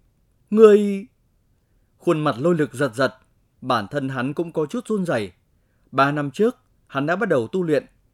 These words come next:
Hơn nữa cộng với tài nguyên phong phú của Lôi gia, hai tháng trước hắn mới thành công bước vào địa nguyên cảnh. Còn Lâm Động thì sao? Căn cứ theo những gì hắn biết,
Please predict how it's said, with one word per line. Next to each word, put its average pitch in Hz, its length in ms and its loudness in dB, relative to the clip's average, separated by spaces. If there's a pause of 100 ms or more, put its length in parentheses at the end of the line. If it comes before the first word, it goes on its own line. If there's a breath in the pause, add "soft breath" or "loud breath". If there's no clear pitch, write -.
(220)
Hơn 147 220 -4
nữa 170 160 0
cộng 143 240 -4
với 139 180 -2
tài 135 180 -6
nguyên 165 180 -6
phong 185 220 -10
phú 170 200 -6
của 131 180 -6
Lôi 147 180 -2
gia, 156 320 -6 (420)
hai 143 240 -2
tháng 151 320 -8
trước 240 260 -4 (180)
hắn 151 240 -6
mới 208 120 -4
thành 135 200 -6
công 170 160 -2
bước 247 160 -4
vào 123 160 -4
địa 131 160 -6
nguyên 180 220 -6
cảnh. 120 240 -4 (480)
Còn 120 180 -4
Lâm 160 140 -6
Động 135 180 -4
thì 123 180 -10
sao? 156 380 -8 (560)
Căn 156 180 -2
cứ 143 240 -4
theo 160 260 -4
những 170 300 -4
gì 143 180 -4
hắn 131 200 -8
biết, 226 180 -2